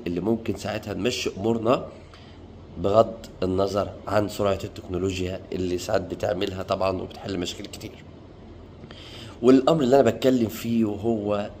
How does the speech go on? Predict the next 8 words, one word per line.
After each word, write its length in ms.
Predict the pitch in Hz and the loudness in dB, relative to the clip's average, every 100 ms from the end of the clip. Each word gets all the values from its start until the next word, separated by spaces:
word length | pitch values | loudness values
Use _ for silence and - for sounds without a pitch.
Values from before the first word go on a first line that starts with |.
| - | -8
إن 220 | 95 92 | -6 -4
أنا 340 | 110 107 104 101 - - - - - 104 | -2 0 -2 -4 -8 -16 -16 -16 -6 -2
إزاي 420 | 98 104 143 - | 0 2 2 2
أخلي 380 | 104 117 120 104 | 2 4 4 2
ابني 380 | 117 120 113 104 | 0 0 0 0
فعلًا 640 | - 120 104 101 113 110 - - | 0 -2 0 0 0 -2 -8 -10
يشغل 580 | 98 95 120 113 107 95 | -6 -4 -2 0 0 0
مخه 420 | 92 101 - 90 | 0 -2 -2 -6